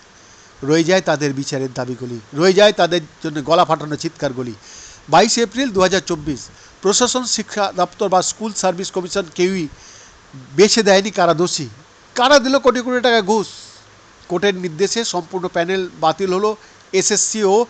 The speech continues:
এসএলএসটির। প্রায় চব্বিশ হাজার চাকরি বাতিল, কিন্তু দুর্নীতিবাজদের জন্যে যাতে যোগ্যরা চাকরি না হারায়, তাই সেই রায়েও স্থগিতাদেশ দিয়েছে সুপ্রিম কোর্ট। আদালতের রায়েই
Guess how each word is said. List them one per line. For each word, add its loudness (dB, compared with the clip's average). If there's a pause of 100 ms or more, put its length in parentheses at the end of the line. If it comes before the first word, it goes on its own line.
(420)
এসএলএসটির। 0 (580)
প্রায় 4 (120)
চব্বিশ -2
হাজার 2
চাকরি 2
বাতিল, -2 (320)
কিন্তু -6 (120)
দুর্নীতিবাজদের -2
জন্যে -4 (560)
যাতে 0 (100)
যোগ্যরা 0 (100)
চাকরি -2 (100)
না -2
হারায়, 0 (420)
তাই 4 (200)
সেই 2
রায়েও 4 (260)
স্থগিতাদেশ 0
দিয়েছে -6
সুপ্রিম -10
কোর্ট। -14 (580)
আদালতের 4
রায়েই 0